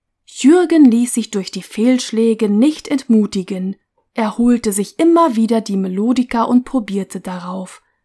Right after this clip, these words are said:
Auf einmal brachte er den Anfang eines Liedes zustande. Ganz deutlich hörte man: "Alle meine Entchen." "So habe ich auch angefangen", bestätigte Gabi.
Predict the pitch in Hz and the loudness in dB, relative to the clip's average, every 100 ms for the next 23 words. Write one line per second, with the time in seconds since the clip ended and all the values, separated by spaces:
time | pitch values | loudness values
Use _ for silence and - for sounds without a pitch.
0 | _ - 214 196 - 208 247 240 214 214 | _ -8 -8 -8 -8 0 4 4 2 -2
1 | 214 - - 214 202 202 - 226 254 269 | -4 -6 -10 -8 -8 -8 -4 -2 0 -2
2 | 262 269 269 - 294 311 247 - 190 - | 0 2 2 2 2 2 0 -4 -12 -10
3 | 196 190 190 185 185 _ _ _ _ - | -8 -6 -6 -6 -10 _ _ _ _ -6
4 | 226 285 339 - - 214 233 247 254 247 | -2 0 0 -4 -2 0 0 0 -4 -4
5 | 196 185 - 226 233 240 247 - _ _ | -10 -10 -4 0 0 2 0 -2 _ _
6 | _ _ _ 190 196 302 311 285 220 196 | _ _ _ -2 2 4 4 6 4 2
7 | 208 240 - 214 190 - - 185 190 - | -2 -2 -4 -6 -6 -8 -12 -10 -12 -16
8 | _ _ _ _ _ - - 403 427 349 | _ _ _ _ _ -4 0 0 4 4
9 | 339 302 285 - 277 302 - 226 214 202 | 6 4 0 4 4 4 0 -2 -2 -4
10 | - 202 190 190 196 _ _ _ _ - | -8 -6 -6 -8 -12 _ _ _ _ -4
11 | 254 269 - 214 202 208 208 - 254 220 | -2 -2 -6 -6 -4 -8 -6 -2 0 0
12 | 196 185 196 190 190 | -4 -8 -10 -10 -12